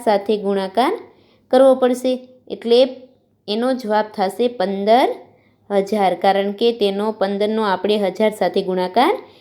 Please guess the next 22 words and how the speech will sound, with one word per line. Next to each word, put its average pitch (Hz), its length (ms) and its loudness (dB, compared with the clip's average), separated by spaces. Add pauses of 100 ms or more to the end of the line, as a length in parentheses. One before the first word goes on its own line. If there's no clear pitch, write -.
(220)
કર્યો, 202 240 2
એટલે 175 240 -2
અહીં 226 360 0
આવશે 202 440 0
ગ્રામ, 185 460 0 (100)
પંદર 196 420 -4
હજાર 208 420 0 (540)
ગ્રામ. 185 280 0 (460)
અને 214 200 -4
આપને 208 320 -2
બસો 202 500 0 (880)
દસ 214 280 2
ગ્રામ 196 360 2
તો 254 160 0
આપેલા 262 500 2
જ 254 100 -4
છે, - 240 -6
એટલે 202 220 -6 (160)
એ 226 40 0
તો 233 360 0
ગ્રામમાં 208 720 -2
જ 339 40 -8